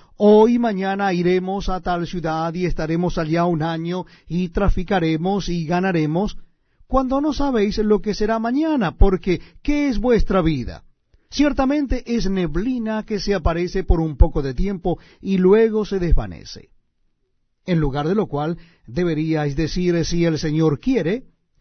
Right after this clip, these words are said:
viviremos y haremos esto o aquello'. Pero ahora os jactáis en vuestras soberbias.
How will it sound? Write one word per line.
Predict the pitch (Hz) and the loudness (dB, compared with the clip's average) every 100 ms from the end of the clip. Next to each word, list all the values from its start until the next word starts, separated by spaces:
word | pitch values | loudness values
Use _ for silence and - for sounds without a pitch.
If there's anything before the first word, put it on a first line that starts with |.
| _ _ - | _ _ -4
viviremos | 165 220 247 190 190 220 247 247 - | 2 4 4 2 0 -2 -4 -4 -4
y | 226 | -2
haremos | 214 202 208 - | 0 0 -2 -2
esto | 170 - 170 | 0 0 2
o | 165 | 2
aquello'. | 147 - 113 82 62 - _ _ _ _ _ _ _ | 0 -4 -10 -10 -16 -20 _ _ _ _ _ _ _
Pero | 165 147 | -4 -2
ahora | 135 196 226 226 | 0 0 0 -2
os | 214 | -4
jactáis | 208 196 - 226 151 139 170 - | -4 -8 -6 -6 -4 -6 -6 -6
en | 202 170 | -4 -2
vuestras | 160 165 - 165 - | -2 -2 -2 -4 -6
soberbias. | 208 240 135 110 76 - - | -6 -6 -6 -10 -14 -20 -20